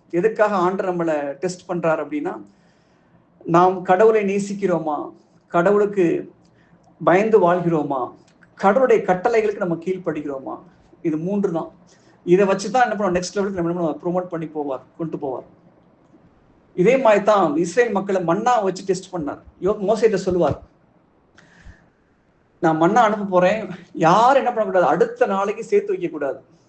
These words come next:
அன்னன்னைக்கு என்ன பண்ணணும், அன்னன்னைக்கு உரியது அன்னன்னைக்கு சாப்பிட்றணும். அடுத்த நாள் சேர்த்து வச்சாங்கன்னா அது எல்லாம் என்ன பண்ணும், புழு-, புழுத்து போயிரும், கெட்டு போயிரும்" அப்படின்னு சொல்லி சொல்லுவார்.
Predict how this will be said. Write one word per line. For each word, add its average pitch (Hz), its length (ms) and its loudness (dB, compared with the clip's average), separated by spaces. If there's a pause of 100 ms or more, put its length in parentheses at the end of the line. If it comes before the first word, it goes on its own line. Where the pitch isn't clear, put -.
(400)
அன்னன்னைக்கு 180 400 0
என்ன 220 160 -2
பண்ணணும், 196 280 -4
அன்னன்னைக்கு 185 480 -6
உரியது 196 320 -2
அன்னன்னைக்கு 180 240 -4
சாப்பிட்றணும். 160 440 -6 (520)
அடுத்த 214 420 0
நாள் 247 140 2
சேர்த்து 214 360 2
வச்சாங்கன்னா 175 400 -4
அது 196 220 -2
எல்லாம் 190 240 -2
என்ன 180 140 -6
பண்ணும், 156 160 -8
புழு-, 202 200 -2
புழுத்து 208 260 -10
போயிரும், 175 460 -2 (300)
கெட்டு 180 240 -2
போயிரும்" 170 380 0
அப்படின்னு 160 180 -6
சொல்லி 175 140 -8
சொல்லுவார். 156 420 -8